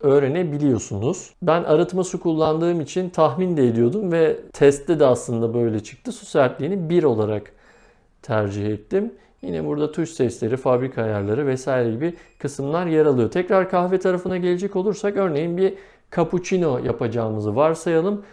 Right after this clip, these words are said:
Buradan belirli sertlik seviyelerini tercih edebiliyorsunuz. Mesela sert, çok sert, double shot, toz kahve, yumuşak gibi seçenekler bulunuyor.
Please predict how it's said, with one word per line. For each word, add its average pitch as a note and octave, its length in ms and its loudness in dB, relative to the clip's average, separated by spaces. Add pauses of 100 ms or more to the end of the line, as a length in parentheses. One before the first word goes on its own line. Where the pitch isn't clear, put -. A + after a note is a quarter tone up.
(280)
Buradan F#3+ 460 0
belirli F#3 320 2
sertlik F3 500 -2
seviyelerini D3+ 520 0
tercih E3 360 0
edebiliyorsunuz. D3 580 -2
Mesela B2+ 340 -2
sert, B2 720 -2
çok C3+ 300 -2
sert, A#2 500 -6 (580)
double B2+ 480 4
shot, - 480 -2 (500)
toz - 340 0
kahve, A2 720 2
yumuşak B2 760 -4
gibi C3 200 -4
seçenekler D#3+ 720 -2
bulunuyor. A#2+ 460 -2